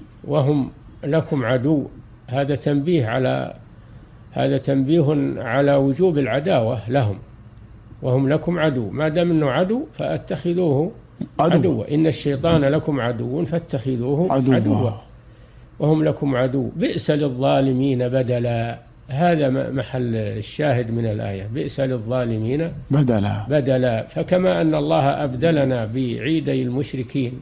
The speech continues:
Speaker 1: عيدين إسلاميين، فلا يجوز أن، أن نتخذ المبدل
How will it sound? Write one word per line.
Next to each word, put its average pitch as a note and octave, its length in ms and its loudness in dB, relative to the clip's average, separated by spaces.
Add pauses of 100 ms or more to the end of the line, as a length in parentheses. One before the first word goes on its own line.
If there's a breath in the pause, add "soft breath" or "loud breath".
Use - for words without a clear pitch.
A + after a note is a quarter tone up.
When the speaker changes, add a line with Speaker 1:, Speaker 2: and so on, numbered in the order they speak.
(120)
Speaker 1:
عيدين C3+ 720 0 (600 soft breath)
إسلاميين، D3 840 0 (440)
فلا F#3 340 6
يجوز D3 280 0
أن، C3+ 240 0
أن C3+ 220 -2
نتخذ C3+ 500 -2 (720)
المبدل C#3 720 0